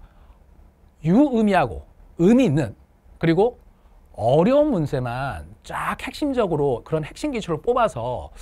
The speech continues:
책을 만들어주시면 안 되나요?" 그러면 도움이 될 것 같더라고. 그래서 이건 쌤 이제 생각에 이제 모든 기출은 전단원이 있다고 이해하시면 되고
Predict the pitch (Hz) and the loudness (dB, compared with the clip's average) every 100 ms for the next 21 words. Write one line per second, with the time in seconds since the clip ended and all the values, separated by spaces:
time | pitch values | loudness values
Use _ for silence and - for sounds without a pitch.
0 | - - - - 339 240 127 175 147 190 | -18 -18 -10 -2 -2 -2 -2 -4 -4 -4
1 | 175 104 110 135 - - _ _ _ _ | -6 -6 -10 -12 -14 -20 _ _ _ _
2 | _ _ _ - _ - _ _ _ _ | _ _ _ -20 _ -20 _ _ _ _
3 | _ 269 320 202 170 254 120 131 190 110 | _ 2 2 4 2 2 0 -2 -2 -4
4 | 160 95 76 - _ _ _ - _ - | -8 -10 -12 -20 _ _ _ -20 _ -2
5 | 196 196 190 185 147 208 196 165 143 196 | 0 2 0 0 -2 -2 -2 -2 -4 -4
6 | 175 156 139 120 110 - - - - - | -4 -2 -4 -6 -14 -18 -20 -20 -20 -10
7 | - 147 208 247 240 202 - - 208 190 | 0 2 2 2 0 -2 -4 -6 -2 0
8 | 185 180 214 233 - - 139 165 214 233 | 0 0 -2 -4 -6 -4 -2 2 2 2
9 | 220 143 - 135 120 120 135 131 117 101 | 0 -2 -2 -4 -4 -4 -6 -6 -8 -6
10 | 156 85 | -6 -8